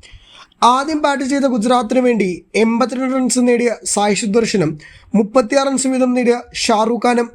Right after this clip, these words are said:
ജോസ് ബട്ട്ലറും ചേർന്നാണ് മികച്ച ടോട്ടൽ സമ്മാനിച്ചത്. അവസാന ഓവറുകളിലേക്ക് രാഹുൽ തിവാട്ടിയെയും റൺസ് അടിച്ചു കയറ്റി. രാജസ്ഥാൻ ബോളർമാരെ തലങ്ങും വിലങ്ങും പായിച്ചുകൊണ്ടായിരുന്നു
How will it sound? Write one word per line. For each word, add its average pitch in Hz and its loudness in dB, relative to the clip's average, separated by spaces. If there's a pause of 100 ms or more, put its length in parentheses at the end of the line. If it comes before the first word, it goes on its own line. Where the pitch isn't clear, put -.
ജോസ് 220 0
ബട്ട്ലറും 247 0
ചേർന്നാണ് 220 0 (120)
മികച്ച 196 0
ടോട്ടൽ 190 -2
സമ്മാനിച്ചത്. 175 0 (640)
അവസാന 214 0
ഓവറുകളിലേക്ക് 220 0 (180)
രാഹുൽ 214 2
തിവാട്ടിയെയും 202 0 (140)
റൺസ് 208 0
അടിച്ചു 160 -2
കയറ്റി. 180 0 (760)
രാജസ്ഥാൻ 254 2
ബോളർമാരെ 277 0 (160)
തലങ്ങും 247 0
വിലങ്ങും 254 0
പായിച്ചുകൊണ്ടായിരുന്നു 226 0